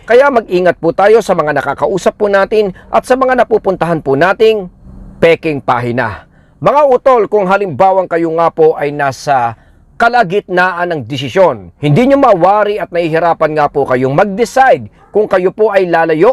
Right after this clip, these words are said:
or ipagpapatuloy pa pong ipaglaban ang nasimulan natin. Sa mga bumisita, nakikinig at nagtatanong po sa katanungan kung lalayo ba tayo ay makakabuti, mga kapatid, one hundred one percent na ito po ay makakabuti,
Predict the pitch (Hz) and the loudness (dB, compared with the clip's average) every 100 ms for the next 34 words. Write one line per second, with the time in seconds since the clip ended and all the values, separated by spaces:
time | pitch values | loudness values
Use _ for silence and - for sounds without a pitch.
0 | - 190 220 - 156 - 185 185 - 170 | 2 0 0 -4 -4 -2 -2 0 -2 -2
1 | 165 160 151 151 208 - 123 127 190 190 | -2 -2 -2 -4 -6 -4 -2 2 0 2
2 | 208 190 131 _ _ - 302 311 226 233 | 0 -2 -6 _ _ -2 0 2 0 0
3 | 190 175 143 127 175 139 87 _ _ - | 2 2 0 -4 -4 -6 -10 _ _ -6
4 | - 180 196 214 185 170 175 - 240 - | 0 2 2 2 0 0 -2 -4 -4 0
5 | 214 139 104 - _ _ - 135 170 185 | 0 0 -6 -20 _ _ -6 -2 0 0
6 | 190 247 214 101 92 - - 135 147 151 | 2 2 0 -4 -14 -18 -6 -4 -2 -2
7 | 190 196 190 180 202 208 - _ _ - | -2 -2 -2 -4 0 0 0 _ _ -6
8 | 151 147 151 147 190 226 226 214 175 _ | -4 -2 -2 0 2 2 2 2 -4 _
9 | _ 285 311 294 277 262 247 202 220 208 | _ -2 0 0 0 0 0 0 0 2
10 | 202 196 196 180 160 147 139 117 110 190 | 0 0 0 -2 -4 -4 -2 -2 -4 -4
11 | 175 165 160 143 - 139 165 170 113 - | -2 0 2 0 0 -2 0 -2 -4 -14
12 | - 120 135 185 147 185 180 180 165 151 | -18 -2 0 0 -2 -2 0 0 0 0
13 | 180 - 160 131 190 233 185 147 143 180 | 0 0 -2 0 -2 -2 -4 -4 -2 -2
14 | 185 208 196 185 160 139 135 120 101 254 | 2 2 2 0 0 -2 -2 -2 0 0
15 | 262 | 0